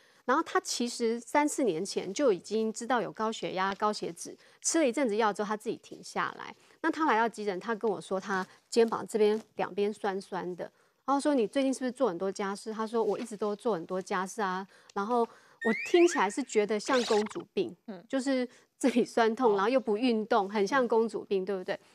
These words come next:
Speaker 1: 就她就冒，突然冒了一句说：“嗯，我的好朋友说吼，有时候肩膀痛是心肌梗塞。”
Speaker 2: 嗯。
Speaker 1: 她是希望我帮她做心脏的检查，
Speaker 2: 哦。
Speaker 1: 但是我是觉得说，你要做心脏检查，你该之前好几年你没有去，你应该要去啊，
Speaker 2: 嗯。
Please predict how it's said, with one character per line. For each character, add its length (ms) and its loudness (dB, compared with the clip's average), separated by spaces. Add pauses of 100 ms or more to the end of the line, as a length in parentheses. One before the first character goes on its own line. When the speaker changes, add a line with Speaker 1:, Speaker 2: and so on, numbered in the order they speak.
(160)
Speaker 1:
就 120 4
她 160 4
就 80 4
冒， 240 6
突 140 -2
然 140 4
冒 180 2
了 100 2
一 60 -6
句 220 -6
说 280 0 (380)
：“嗯， 420 -2 (200)
我 100 2
的 80 2
好 180 2
朋 160 2
友 140 2
说 340 0
吼， 120 0
有 120 -4
时 60 -4
候 80 0
肩 200 0
膀 200 -2
痛 180 0
是 260 -6 (300)
心 300 -2
肌 180 -4
梗 220 -2
塞。” 340 -6 (200)
Speaker 2:
嗯。 220 -6 (300)
Speaker 1:
她 120 2
是 120 2
希 220 0
望 100 6
我 80 4
帮 140 0
她 80 0
做 160 -2
心 260 0
脏 160 -4
的 140 -12
检 260 -10
查， 280 -8
Speaker 2:
哦。 200 -10 (120)
Speaker 1:
但 120 2
是 120 2
我 180 4
是 320 -6
觉 220 -2
得 100 0
说， 220 0
你 100 2
要 160 6
做 160 -2
心 160 0
脏 100 6
检 80 -4
查， 80 -2
你 140 0
该 220 2
之 240 -4
前 200 -2
好 160 0
几 140 -4
年 140 0
你 80 0
没 80 2
有 100 2
去， 220 -2
你 80 2
应 40 0
该 120 -2
要 100 -2
去 340 -6
啊， 280 -4
Speaker 2:
嗯。 120 -8